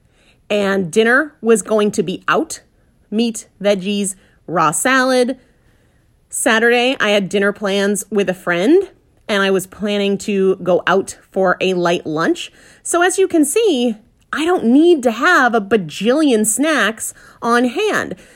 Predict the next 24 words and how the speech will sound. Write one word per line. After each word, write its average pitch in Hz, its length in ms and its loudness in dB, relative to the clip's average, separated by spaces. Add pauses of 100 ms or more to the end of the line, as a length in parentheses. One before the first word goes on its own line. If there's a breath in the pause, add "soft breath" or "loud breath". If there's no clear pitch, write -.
(240 soft breath)
Now, 247 320 0
might 208 380 0 (100)
I 208 220 0
get 196 320 -2
hungry, 202 460 -2
especially 196 560 -2
because 196 280 -4
I 196 100 0
don't 185 280 -4
routinely 202 540 -2
eat 202 180 -6
in 202 120 0
the 202 60 0
morning 190 420 -2
and 180 120 -4
I 180 60 0
didn't 185 380 -4
know 202 140 2
what 185 240 -2
the 175 80 -2
lunch 160 560 -6 (460 soft breath)
provided 185 640 0
would 170 240 -4
be 170 340 -2